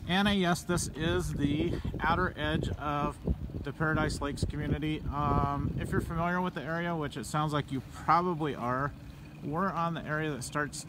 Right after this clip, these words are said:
to butt up to Offutt Air Force Base. So, um, it's really hard to tell, but you can see the base lake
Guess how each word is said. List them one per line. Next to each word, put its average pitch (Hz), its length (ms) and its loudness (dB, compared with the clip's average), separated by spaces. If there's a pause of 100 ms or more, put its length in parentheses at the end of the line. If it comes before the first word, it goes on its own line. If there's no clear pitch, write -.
to 139 240 -2
butt 143 260 0
up 147 160 0 (240)
to 135 300 -4
Offutt 139 280 0
Air 143 120 4
Force 180 260 -2
Base. 214 380 0 (760)
So, 160 880 2 (280)
um, 139 520 -4
it's 127 180 -8
really 160 220 -2
hard 156 160 0
to 139 60 -6
tell, 143 360 0
but 135 320 -6
you 147 80 -4
can 143 280 -4
see 151 260 -6
the 143 120 -4
base 139 360 -6
lake 143 200 -4